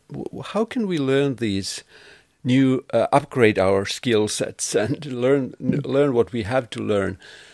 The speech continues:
What is the best way, or, or, um, what, what do you suggest?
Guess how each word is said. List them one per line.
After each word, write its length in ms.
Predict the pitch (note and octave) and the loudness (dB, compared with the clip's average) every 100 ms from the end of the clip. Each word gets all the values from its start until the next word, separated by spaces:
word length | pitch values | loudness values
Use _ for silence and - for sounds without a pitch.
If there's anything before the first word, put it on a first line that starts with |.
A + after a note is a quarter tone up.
| _ | _
What 120 | - F3 | -4 -2
is 140 | F#3 | -2
the 100 | - | -4
best 300 | - C#3+ - | -2 -4 -6
way, 220 | E3 B2 | -6 -2
or, 180 | G#2+ G#2 | 0 0
or, 380 | A#2+ B2+ C3 - | -2 -8 -8 -8
um, 420 | E3 E3+ E3 - C#3 | -10 -14 -18 -18 -8
what, 160 | C#3 | -4
what 140 | C3+ A#2+ | -4 -4
do 100 | B2+ | -2
you 340 | B2 A#2 C3+ | 0 0 -2
suggest? 680 | - - A2+ D#3+ - - | -8 -12 -2 -2 -2 -10